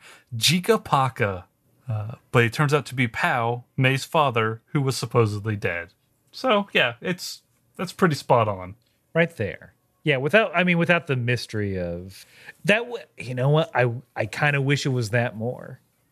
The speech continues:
Speaker 1: Mm.
Speaker 2: Almost. If y-, it's like, hey, it, w-, it would have gone more into the, some of the movies we're gonna talk about, but, like, if it's just straight up a young girl comes up to the Bebop and say, "I wanna hire you for a job."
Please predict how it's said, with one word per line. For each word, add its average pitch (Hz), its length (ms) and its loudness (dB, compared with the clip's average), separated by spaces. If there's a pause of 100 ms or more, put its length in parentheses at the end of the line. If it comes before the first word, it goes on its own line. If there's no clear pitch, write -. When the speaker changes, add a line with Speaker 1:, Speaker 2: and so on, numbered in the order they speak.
Speaker 1:
Mm. 139 420 2
Speaker 2:
Almost. 95 720 -8
If 127 280 -6
y-, 123 180 -2
it's 123 240 0
like, 117 160 0
hey, 156 640 0 (420)
it, 180 60 2
w-, 190 140 4
it 190 100 4
would 202 120 8
have 180 100 4
gone 151 200 2
more 139 180 2
into 127 180 0
the, 117 220 2
some 131 160 -4
of 120 60 -2
the 113 60 -2
movies 113 320 0
we're 95 80 -12
gonna 92 160 -10
talk 92 260 -8
about, 85 340 -10
but, 107 140 -8
like, 90 400 -8 (420)
if 147 180 0
it's 143 160 0
just 127 200 2
straight 135 280 2
up 120 200 -2
a 117 80 2
young 113 260 0
girl 113 300 0
comes 110 300 -4
up 104 120 -2
to - 80 -10
the 92 80 -8
Bebop 92 500 -2
and 87 100 -10
say, 90 300 -4
"I 90 60 -2
wanna 92 220 -4
hire 90 220 -6
you 85 140 -8
for 85 180 -12
a 82 60 -8
job." 80 500 -6